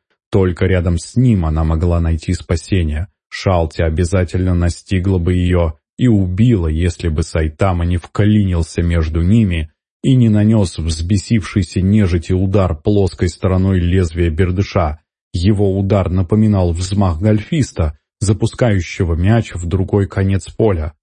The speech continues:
Только последствия и сила ударов разительно отличались. От встречного удара невероятной силы голова Шалти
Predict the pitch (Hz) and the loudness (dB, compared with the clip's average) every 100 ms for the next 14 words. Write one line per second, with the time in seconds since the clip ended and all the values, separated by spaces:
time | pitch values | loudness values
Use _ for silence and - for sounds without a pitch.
0 | _ _ - 117 98 - 82 98 - 113 | _ _ 0 2 2 0 0 -2 0 2
1 | 110 92 - 95 87 90 101 - 127 127 | 2 0 -4 -2 0 0 -4 -2 0 2
2 | 117 107 98 101 95 85 - _ _ - | 2 2 2 2 2 -2 -8 _ _ -2
3 | 98 87 76 87 - 80 78 78 82 76 | 2 2 0 -4 -2 -2 0 -2 -4 -6
4 | - 76 73 - - - _ _ _ _ | -4 -4 -4 -10 -18 -20 _ _ _ _
5 | _ _ _ - 85 - - 101 104 - | _ _ _ -6 -6 -8 -6 -2 0 0
6 | 101 87 90 95 95 87 87 90 90 92 | -2 0 0 0 0 0 0 0 0 0
7 | 82 85 80 - 107 92 82 - _ - | -2 -4 -4 -2 0 2 0 -4 _ -6
8 | 98 101 101 104 92 - 110 98 82 - | 0 2 2 2 -2 -2 0 0 0 -2
9 | 87 | -4